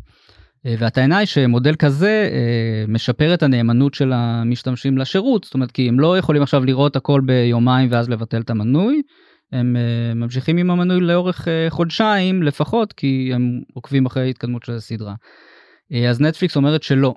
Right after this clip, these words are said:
הם, היא לא מתכוונת לשנות את המודל הזה, אה, הם אומרים שבעצם המודל הזה של בינג' מסייע לצופים ככה לצלול לתוך, אה, סדרה מסוימת,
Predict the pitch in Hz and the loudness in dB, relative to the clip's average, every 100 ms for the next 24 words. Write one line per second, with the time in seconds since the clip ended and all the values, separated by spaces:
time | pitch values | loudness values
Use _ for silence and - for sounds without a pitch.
0 | - 120 123 127 135 147 131 120 120 117 | -4 -4 -4 0 0 0 -2 -2 -2 -4
1 | 113 - 110 113 - 117 104 104 110 175 | -8 -8 -6 -6 -8 -8 -8 -4 -2 0
2 | 185 175 180 170 151 - _ _ _ _ | 0 -2 -2 -2 -4 -10 _ _ _ _
3 | 123 120 117 110 110 110 110 - 117 113 | -4 0 0 0 -2 -2 -4 -4 -2 0
4 | 113 131 135 135 - 131 123 113 110 110 | 0 2 2 0 0 2 2 0 0 -2
5 | 107 107 110 120 - 135 117 113 139 135 | -2 -4 -2 -2 2 2 2 2 2 0
6 | 117 117 139 123 113 - 120 127 135 139 | 0 0 2 0 -2 -2 0 2 2 2
7 | 127 113 113 107 104 107 117 - 143 139 | 2 0 -4 -4 -6 -8 -10 -2 2 4
8 | 123 117 - 117 123 113 - 135 139 143 | 2 0 -4 -2 -2 -4 -4 0 2 2
9 | 123 135 123 135 117 - 117 123 123 - | 0 -2 -2 -2 -4 -4 -2 0 0 -2
10 | 120 123 160 175 | -2 0 2 2